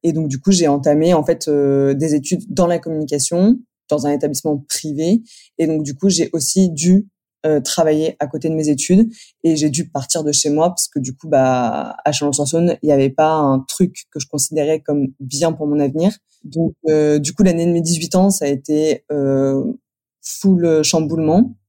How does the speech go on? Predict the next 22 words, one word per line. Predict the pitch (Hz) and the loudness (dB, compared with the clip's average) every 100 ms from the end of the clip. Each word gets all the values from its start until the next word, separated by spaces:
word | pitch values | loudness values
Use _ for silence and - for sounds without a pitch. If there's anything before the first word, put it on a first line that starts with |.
| _ _ _ _ _ | _ _ _ _ _
J'ai | 202 180 | -2 0
complètement, | 180 180 190 185 | 0 2 4 6
euh, | 170 156 | 4 2
changé, | 170 165 165 175 | 0 0 2 4
euh, | 156 147 143 - - _ | 4 0 -4 -20 -20 _
de | 220 156 | -6 -4
cap | - 175 196 226 - | 0 0 0 -6 -4
et, | 165 156 151 | -2 2 2
euh, | 147 147 143 143 143 139 135 | 4 2 2 2 2 2 2
et | 151 | 0
du | 139 | -2
coup, | - 175 170 | -2 2 2
je | - | 0
suis | - | -4
partie, | 143 - - 165 | -6 -6 -4 -2
euh, | 139 | 0
faire, | 160 147 | -2 0
euh, | 139 139 - - - _ | 0 -2 -6 -8 -8 _
une | 160 165 | -2 0
école | 160 170 151 | 0 -2 0
de | 151 143 143 139 139 | -2 0 0 0 0
communication. | 165 160 151 139 135 - 165 190 208 | 0 -2 -2 -2 -2 0 2 4 2